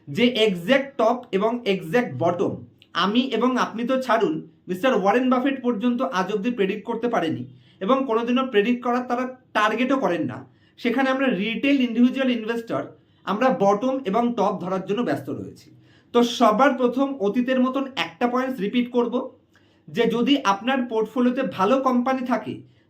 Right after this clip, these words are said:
তাড়াহুড়ো করে প্রফিট বুকিং করবেন না। বাজাজ ফিন্যান্সে আমিও চল্লিশ পার্সেন্ট প্রফিটে বসে আছি।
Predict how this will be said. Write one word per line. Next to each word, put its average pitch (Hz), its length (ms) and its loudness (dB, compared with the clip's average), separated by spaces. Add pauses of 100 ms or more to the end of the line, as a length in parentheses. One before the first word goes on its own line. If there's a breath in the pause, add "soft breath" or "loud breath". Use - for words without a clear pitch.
তাড়াহুড়ো 240 420 2
করে 269 180 -2
প্রফিট 202 420 -2
বুকিং 240 260 -2
করবেন 240 320 -2
না। 233 240 -8 (200 loud breath)
বাজাজ 202 400 0
ফিন্যান্সে 262 380 -2
আমিও 190 320 -2
চল্লিশ 240 420 -4
পার্সেন্ট 247 340 -2
প্রফিটে 240 320 -6
বসে 226 260 -4
আছি। - 320 -8